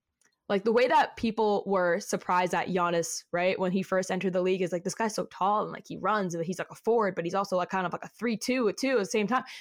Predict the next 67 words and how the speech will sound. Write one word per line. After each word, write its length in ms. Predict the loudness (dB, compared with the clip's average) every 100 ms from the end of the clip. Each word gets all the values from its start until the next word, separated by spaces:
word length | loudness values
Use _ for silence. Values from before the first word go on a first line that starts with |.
| -14 -6
He's 120 | -4
kind 180 | 0 0
of 60 | 2
like 180 | 0
that, 200 | 0 0 -2 _ -4
a 80 |
bit 160 | 0 0
of, 100 | 2
like, 240 | 0 -2
I 80 | -4
don't 80 | -2
wanna 80 | -2
say 240 | -2 -4 -8 -4
Greek 240 | -2 0
freak, 220 | 0 -4 0
but 80 |
he's 100 | 0
kind 160 | 2 2
of 40 |
like 120 | 2 0
that 180 | -2 0
freakish 520 | -2 0 0 -2 -8 -18 -16 -4
build 320 | 2 4 4 0
for 200 | 0 0
the 80 |
position. 680 | 0 -2 0 0 0 -2 -2 -4
And 160 | -2 2
he's 280 | 2 0 -4
so 380 | -2 2 2 0 -6
purely 560 | 2 2 2 0 -4 _
a 60 | -6
point 300 | 0 -2 0
guard 180 | -2 -2
too, 220 | 0 0
right? 240 | 2 0 2
Like, 220 | -2 -4 -18 -4
you 100 | 0
don't 80 | 2
really 160 | 2 0
see 400 | -2 0 2 2
him 240 | 2 4
that 180 | 4 2
much 280 | 0 0 0
in 80 |
a 80 | 0
shooting 320 | 0 2 2
guard 220 | 2 2 4
role. 120 | 2
I'm 80 | 0
sure 220 | 0 0
he 100 | 0
could 160 | -2 -2
put 160 | -2
it, 100 | 0
but, 100 | 0
like, 160 | -2 -2 -10 -6
he's 160 | 0 2
not 180 | 4 2
a 60 |
shooter. 420 | 0 -2 -2 -6 -2
Like, 180 | -2 2
we 120 | 2
all, 120 | 4
I 80 | 4
think 140 | 2
we've 120 | 0 2
all 320 | 2 0